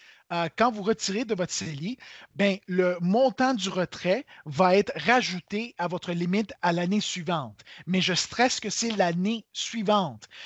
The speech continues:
Donc, si, par exemple, vous êtes déjà à la limite et que vous retirez de votre compte celi et que vous remettez de l'argent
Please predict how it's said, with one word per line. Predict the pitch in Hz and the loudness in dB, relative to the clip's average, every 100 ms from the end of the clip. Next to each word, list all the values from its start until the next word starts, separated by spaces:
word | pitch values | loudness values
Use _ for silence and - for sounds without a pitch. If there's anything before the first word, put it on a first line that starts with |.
| - - | -18 -6
Donc, | 180 180 - | -2 -2 -2
si, | - 277 | -2 2
par | 233 | 4
exemple, | 190 156 262 190 | 2 2 0 0
vous | 175 | -4
êtes | 156 | -4
déjà | 147 190 165 247 | -4 -2 0 0
à | 185 202 | 2 2
la | 175 | 2
limite | 165 160 214 - - - - - | 0 -2 -4 -6 -14 -20 -20 -6
et | 180 | -2
que | 190 | -2
vous | 143 175 | -2 -4
retirez | 165 233 247 - 185 220 | 2 2 2 0 -2 -2
de | 240 | -2
votre | 202 190 | -2 -4
compte | - 185 | -4 -6
celi | - 160 147 233 277 | -4 -4 -4 -6 -4
et | 190 | -4
que | 196 | -2
vous | 156 160 | -2 -4
remettez | 147 247 254 202 - 269 285 | 2 4 6 2 0 -2 0
de | 202 | 0
l'argent | 165 139 180 | 0 0 -4